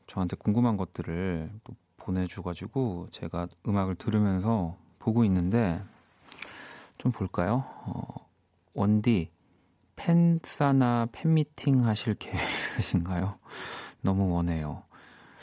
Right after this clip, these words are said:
그, 뭐, 팬싸가 이제 저 사인 이런 거죠? 근데 모르겠네요. 저는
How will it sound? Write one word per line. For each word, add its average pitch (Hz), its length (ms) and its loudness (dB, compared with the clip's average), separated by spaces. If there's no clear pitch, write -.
그, 147 680 -2
뭐, 151 420 2
팬싸가 208 560 4
이제 104 180 0
저 101 300 -6
사인 165 720 4
이런 98 240 2
거죠? 92 480 0
근데 131 240 -2
모르겠네요. 98 640 2
저는 107 400 2